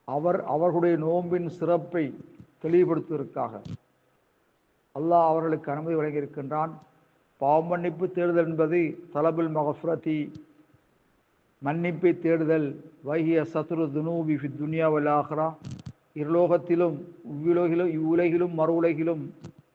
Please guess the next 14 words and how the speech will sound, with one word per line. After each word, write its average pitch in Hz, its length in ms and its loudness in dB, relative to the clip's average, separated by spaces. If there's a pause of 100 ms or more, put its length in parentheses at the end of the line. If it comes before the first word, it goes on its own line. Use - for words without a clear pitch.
(160)
பாவங்களை 160 600 2
மறைப்பதாயிருக்கும், 147 1040 -2 (1400)
பாவங்களை 170 480 4
போக்குதலாயிருக்கும். 156 1000 0 (1160)
கண்ணியத்துக்குரிய 170 960 2
சகோதரர்களே, 156 720 0 (680)
குல்லு 165 260 0
பனி 170 220 4
ஆதம் 170 380 4
ஹத்தாவூன், 160 840 2 (500)
ஆதமுடைய 165 500 4
மக்கள் 165 360 0
அனைவரும் 165 500 0
தவறிழைப்பவர்கள், 156 1120 0